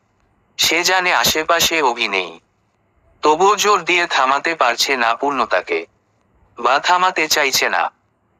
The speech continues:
প্রিয় মানুষটার চোখে অন্য কারোর চিন্তা। মন্দ লাগছে না। তবে পূর্ণতাকে ডেকে বলতে ইচ্ছে করছে,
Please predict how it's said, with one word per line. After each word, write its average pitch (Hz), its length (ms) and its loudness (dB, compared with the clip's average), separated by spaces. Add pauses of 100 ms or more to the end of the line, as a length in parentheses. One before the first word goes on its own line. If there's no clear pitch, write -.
প্রিয় 185 260 0
মানুষটার 165 560 0
চোখে 170 400 0
অন্য 127 300 2
কারোর 120 320 2
চিন্তা। 92 520 -2 (680)
মন্দ 160 300 2
লাগছে 127 540 2
না। 85 240 0 (600)
তবে 151 300 0
পূর্ণতাকে 180 640 0
ডেকে 147 300 -2
বলতে 143 420 0
ইচ্ছে 135 340 -2
করছে, 92 460 0